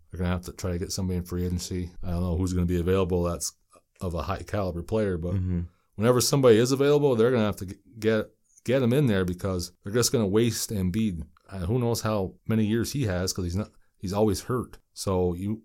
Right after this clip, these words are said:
Speaker 1: you need a top echelon player in there, they just, to go with him, and they just don't have it.
Speaker 2: Yep, Embiid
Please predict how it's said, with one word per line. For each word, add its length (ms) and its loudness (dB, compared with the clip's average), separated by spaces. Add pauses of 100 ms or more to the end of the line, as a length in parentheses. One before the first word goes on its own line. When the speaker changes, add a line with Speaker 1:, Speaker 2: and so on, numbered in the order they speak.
Speaker 1:
you 140 -4
need 160 0
a 60 -12
top 340 -6
echelon 420 -4
player 340 -2
in 60 -2
there, 160 -4
they 140 -6 (160)
just, 380 -8
to 60 -6
go 100 -2
with 180 2
him, 80 0
and 80 -2
they 40 -2
just 220 -6
don't 160 -4
have 200 -6
it. 60 -12 (120)
Speaker 2:
Yep, 320 4
Embiid 720 2